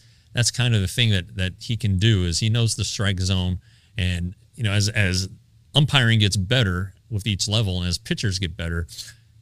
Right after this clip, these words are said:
he's gonna be, he's gonna benefit from, from having, uh, tighter strike zones and guys who, who know where to put the ball and, and do it more consistently. So I, I think that,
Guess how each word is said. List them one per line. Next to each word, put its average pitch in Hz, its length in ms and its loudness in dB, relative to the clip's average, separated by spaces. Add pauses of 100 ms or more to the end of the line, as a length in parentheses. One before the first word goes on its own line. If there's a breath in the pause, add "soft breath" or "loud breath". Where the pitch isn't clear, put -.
(180)
he's 135 180 2
gonna 131 140 4
be, 104 420 6 (420)
he's 131 220 -2
gonna 117 160 4
benefit 98 540 2
from, 85 540 -4
from 85 440 -6 (100)
having, 92 440 0
uh, 82 400 -4 (380)
tighter 104 280 0
strike 95 340 -2
zones 87 460 -2
and 90 220 -2
guys 90 260 0
who, 85 300 -4
who 107 80 -4
know 92 160 -2
where 87 100 -4
to 92 60 -6
put - 220 -6
the 80 60 -16
ball 82 440 -6 (360 soft breath)
and, 85 220 -4
and 90 140 -2
do 92 160 2
it 90 60 -6
more 87 160 -4
consistently. 82 680 -2
So 92 220 -4
I, 117 160 0 (360 soft breath)
I 127 120 4
think 123 240 2
that, 98 180 2